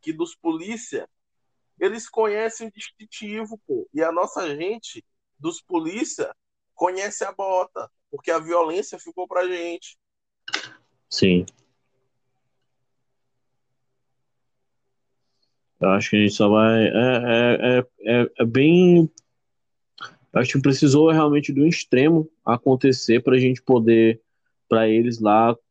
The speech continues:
Speaker 2: queimar, sair queimando as porra da cidade tudo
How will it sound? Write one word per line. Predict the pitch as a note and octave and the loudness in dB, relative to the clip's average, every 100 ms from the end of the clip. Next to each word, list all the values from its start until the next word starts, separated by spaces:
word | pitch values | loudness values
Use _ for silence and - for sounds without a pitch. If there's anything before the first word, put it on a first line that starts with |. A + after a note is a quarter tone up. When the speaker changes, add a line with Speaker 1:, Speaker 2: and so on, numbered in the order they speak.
| _ _ _ _ | _ _ _ _
Speaker 2:
queimar, | - C3 C3 A2+ A#2 A#2 | 2 4 4 4 2 -2
sair | - A#2 B2+ | 0 0 0
queimando | - C3 C3 A#2+ B2 | 0 2 4 4 2
as | |
porra | A#2+ A#2 A#2 | 2 0 2
da | A#2 | 2
cidade | A2+ A2 G#2+ A2 A#2 | 0 0 2 0 -2
tudo | - G2 A2 G#2+ G#2+ | 0 4 4 2 -4